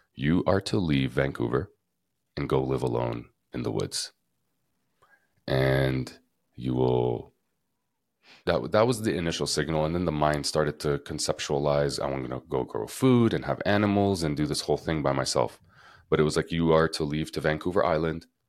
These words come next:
and to live alone in the woods." All right.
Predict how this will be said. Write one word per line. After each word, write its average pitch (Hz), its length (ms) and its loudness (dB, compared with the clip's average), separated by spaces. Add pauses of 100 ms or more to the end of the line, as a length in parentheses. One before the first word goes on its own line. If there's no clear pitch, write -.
(320)
and 69 140 -8
to 67 80 -6
live 67 160 0
alone 62 300 -2 (220)
in 69 60 -6
the 60 100 -4
woods." - 340 -10 (1040)
All 76 100 6
right. 69 180 4